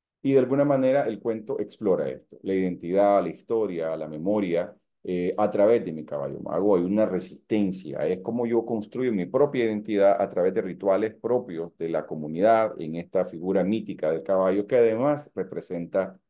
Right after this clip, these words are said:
la libertad tan anhelada. Así que, ¿qué tenemos de literatura chicana? Lo hemos venido mencionando ya.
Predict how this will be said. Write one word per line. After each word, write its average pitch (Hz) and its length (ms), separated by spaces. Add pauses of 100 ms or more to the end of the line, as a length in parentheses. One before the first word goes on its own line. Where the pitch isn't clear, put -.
(140)
la 87 200
libertad 67 580 (340)
tan 92 300
anhelada. - 420 (2250)
Así 135 220
que, 190 100
¿qué 202 120
tenemos 160 420
de 139 320
literatura 107 480
chicana? 123 380
Lo 104 80
hemos 92 160
venido 90 260
mencionando 123 640
ya. 139 340